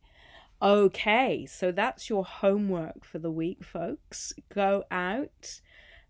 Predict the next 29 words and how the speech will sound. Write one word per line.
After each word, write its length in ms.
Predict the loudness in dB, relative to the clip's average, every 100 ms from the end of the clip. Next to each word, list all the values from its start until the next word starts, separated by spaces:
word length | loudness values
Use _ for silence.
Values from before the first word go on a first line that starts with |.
| -6
and 480 | -4 -2 -2 -4 -8
put 260 | -6 -4
it 180 | -4 -6 -4
into 420 | -2 -2 -6 -12
practice, 800 | -8 -6 -4 -6 -8 -8 -12 -16 -16
because 320 | -10 -8 -8
it 140 | -6
is 180 | -8 -10 -16 _ -6
only 880 | -4 0 0 0 -2 -4 -8 -16 -18
in 240 | -10 -8 -8
the 60 |
practice 600 | -10 -10 -12 -12 -14 -14 -14
of 180 | -14 -12
something 720 | -12 -12 -12 -12 -10 -12 -16 -18
that 200 | -18 -18
true 420 | -10 -4 -2 -2
learning 600 | -2 -4 -6 -8 -10 -12 -16
occurs. 640 | -16 -12 -12 -14 -18 -18
We'll 140 | -16 -12
talk 280 | -10 -10 -10
a 20 |
bit 340 | -4 -4 -4 _ _ _ _ _ _ _ _
about 380 | -12 -8 -6 -4
that 360 | -2 -2 -4 -8 -8
on 160 | -6
another 300 | -4 -6 -10
podcast, 600 | -10 -8 -8 -10 -14 -14 -16
perhaps, 480 | -14 -12 -14 -16 -18 -12
why 380 | -10 -8 -10